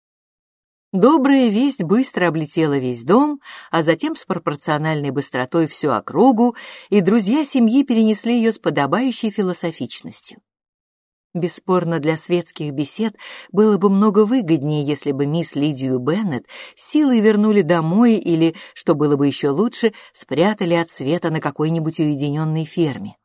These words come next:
Однако о ее замужестве тоже можно было потолковать всласть.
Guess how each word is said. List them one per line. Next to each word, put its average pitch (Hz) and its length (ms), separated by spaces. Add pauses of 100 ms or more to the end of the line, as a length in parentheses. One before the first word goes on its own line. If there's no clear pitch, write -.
(1160)
Однако 170 600
о - 20
ее 165 220
замужестве 165 680
тоже 233 400
можно 139 380
было 139 260
потолковать 135 640
всласть. - 640